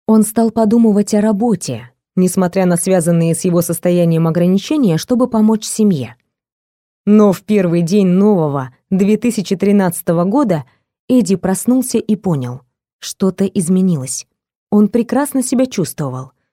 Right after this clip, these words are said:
Настроение было боевое, и Эдди решил действовать. Он отправился в гостиную, сел за компьютер и принял решение.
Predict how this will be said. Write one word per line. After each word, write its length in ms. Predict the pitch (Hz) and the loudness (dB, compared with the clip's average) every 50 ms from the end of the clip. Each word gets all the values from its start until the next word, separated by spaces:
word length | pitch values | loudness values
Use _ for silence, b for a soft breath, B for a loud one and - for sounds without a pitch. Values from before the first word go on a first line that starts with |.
| _ _ _ _ | _ _ _ _
Настроение 640 | 202 202 196 202 - 196 190 208 220 233 226 208 190 | 2 2 2 2 0 0 0 2 2 4 4 4 2
было 260 | 190 180 208 208 196 | 2 2 2 2 2
боевое, 640 | 180 170 196 202 202 202 190 233 226 165 - 117 120 - _ _ _ _ _ - | 2 2 2 2 2 0 0 0 0 -2 -2 -6 -10 -16 _ _ _ _ _ -2
и 200 | 214 202 185 - | 0 0 0 0
Эдди 520 | - 190 233 254 226 220 220 254 262 254 - - | 0 0 0 0 0 0 0 2 0 0 0 0
решил 480 | 202 190 196 180 - - 175 165 165 | 0 0 0 0 -2 -2 -2 -2 0
действовать. 760 | 160 139 151 139 127 - - 135 117 120 127 - - - - _ _ _ _ _ _ _ _ | -2 -2 -4 -6 -6 -6 -8 -8 -8 -10 -12 -14 -16 -16 -18 _ _ _ _ _ _ _ _
Он 180 | - 294 311 302 | -2 0 0 0
отправился 540 | 285 285 - 262 269 247 226 214 220 - 180 | 0 -2 -2 0 0 2 2 0 0 0 -2
в 60 | 165 | 0
гостиную, 680 | 170 190 - - - 285 302 294 277 269 254 247 233 b b b b b b | -2 -2 -4 -2 -2 0 0 2 2 2 0 0 -2 b b b b b b
сел 300 | - - - 311 294 247 | -16 -6 -2 0 0 2
за 120 | 185 190 175 | 2 0 0
компьютер 580 | - 180 190 185 - 302 339 320 - 302 269 | 0 -2 -2 -2 0 -2 -2 0 0 -2 -2
и 200 | - - - 240 | -2 -2 -2 -2
принял 480 | - - 226 226 247 254 247 240 226 208 | -2 0 0 2 4 4 4 2 2 2
решение. 640 | 208 202 190 - - 170 135 127 123 127 123 127 | 0 0 -2 -4 -6 -8 -8 -8 -8 -10 -12 -16